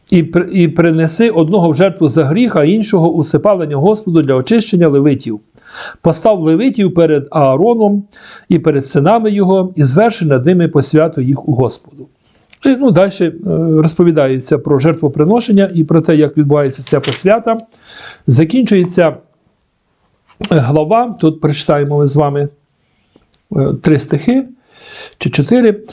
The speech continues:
Е, «Сказав Господь Мойсеєві, говорячи: ось закон про левитів,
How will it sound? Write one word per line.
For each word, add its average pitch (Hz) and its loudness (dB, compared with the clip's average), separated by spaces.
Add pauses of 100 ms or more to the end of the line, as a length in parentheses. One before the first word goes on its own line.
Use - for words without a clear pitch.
(180)
Е, 156 0
«Сказав 208 0
Господь 208 -2
Мойсеєві, 202 0
говорячи: 165 -2
ось 214 0
закон 233 0
про 208 2
левитів, 202 0